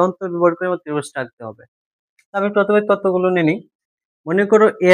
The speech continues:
যদি একটা বাহু হয়, ভূমি হয়, এ যদি ভূমি হয়, তাহলে অন্তরটা, মনে করো এ যদি ফাইভ সিএম হয়, ফাইভ সেন্টিমিটার, তাহলে অন্তরটা নিবা টু সেন্টিমিটার, মানে অর্ধেকের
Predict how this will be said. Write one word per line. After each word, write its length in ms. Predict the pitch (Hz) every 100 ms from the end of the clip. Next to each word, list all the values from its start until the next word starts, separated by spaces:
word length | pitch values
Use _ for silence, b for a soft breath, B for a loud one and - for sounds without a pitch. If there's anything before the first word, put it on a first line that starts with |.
| 185
যদি 240 | 175 196 208
একটা 220 | 208 208
বাহু 320 | 143 151 170 202
হয়, 200 | 202 123
ভূমি 300 | 127 151 180
হয়, 320 | 170 190 110 - _ _ _ _ -
এ 80 | 151
যদি 220 | 156 170 185
ভূমি 280 | 151 180
হয়, 240 | 170 190 127
তাহলে 240 | 139 156 -
অন্তরটা, 600 | 170 175 160 135 113 113 - _ _ -
মনে 80 | 175
করো 140 | 185
এ 140 | 156 185
যদি 240 | 175 190 208
ফাইভ 280 | - 160 165
সিএম 380 | - - 208 196 175
হয়, 240 | 165 120
ফাইভ 260 | - 143 156 -
সেন্টিমিটার, 500 | 180 170 180 180 185 113 - _ _
তাহলে 220 | _ 143 -
অন্তরটা 500 | 175 196 190 180 180
নিবা 240 | 190 190 190 -
টু 120 | - 202
সেন্টিমিটার, 520 | - 190 156 123 117 -
মানে 140 | 285 180
অর্ধেকের 560 | 190 170 190 185 202